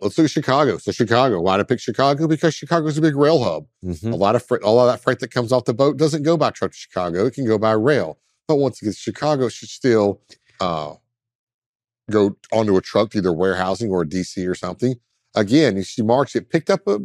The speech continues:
Speaker 1: a bump, but it came back down. And then it kinda started to pick up. So you're kinda seeing similarities in volumes here, as if you look at,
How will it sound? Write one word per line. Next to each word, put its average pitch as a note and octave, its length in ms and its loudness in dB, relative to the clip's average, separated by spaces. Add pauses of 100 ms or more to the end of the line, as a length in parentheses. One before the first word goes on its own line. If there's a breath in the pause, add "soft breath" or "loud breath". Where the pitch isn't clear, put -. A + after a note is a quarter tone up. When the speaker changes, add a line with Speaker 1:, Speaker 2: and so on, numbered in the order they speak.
Speaker 1:
a F3 100 0
bump, D3+ 400 2 (100)
but B2 160 2
it B2 80 -6
came B2+ 240 -2
back A2 200 0
down. F2 360 -4 (400 soft breath)
And B2+ 140 -2
then D3+ 100 2
it C#3 100 -6
kinda B2 220 -2
started A2 320 2
to F#2 60 0
pick - 260 -4
up. E2 100 -8
So - 120 -4
you're A#2+ 80 0
kinda F3 260 -4
seeing C#3+ 460 -2 (320 soft breath)
similarities D3 1300 2 (100)
in G#2 160 -2
volumes A#2 480 2
here, F#2 260 0
as G2 300 0
if F#2 140 -6
you G#2+ 120 2
look A#2 220 0
at, - 100 2